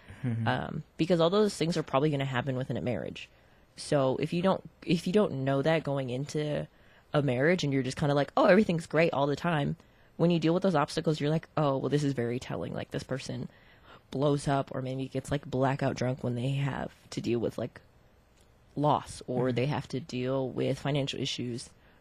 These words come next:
Speaker 2: or they have, like, a gambling problem." Like, there are so many things that you don't know,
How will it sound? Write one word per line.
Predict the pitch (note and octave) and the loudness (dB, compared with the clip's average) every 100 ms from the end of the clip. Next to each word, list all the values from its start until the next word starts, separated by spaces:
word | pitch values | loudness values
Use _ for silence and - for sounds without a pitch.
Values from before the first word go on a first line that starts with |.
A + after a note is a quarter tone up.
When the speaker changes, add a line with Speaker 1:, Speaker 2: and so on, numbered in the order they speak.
| _ _ - | _ _ -2
Speaker 2:
or | C3+ | 0
they | C3+ | 0
have, | D3 | 0
like, | D#3+ | 0
a | D#3 | 0
gambling | D3+ F3+ D#3 C#3 C#3 | 2 4 4 2 0
problem." | C#3 C3+ C3 | -2 0 0
Like, | C3 | -2
there | C#3+ D3+ | 0 0
are | |
so | D#3+ C#3+ | 2 0
many | D3 D3+ | 2 2
things | C#3+ C3+ C3+ C3+ - | 0 -2 -2 -4 -2
that | C3+ B2+ | 0 0
you | C#3 | 0
don't | C3+ G#2 | 0 0
know, | C3+ C3 C#3+ G3 | 0 2 0 -2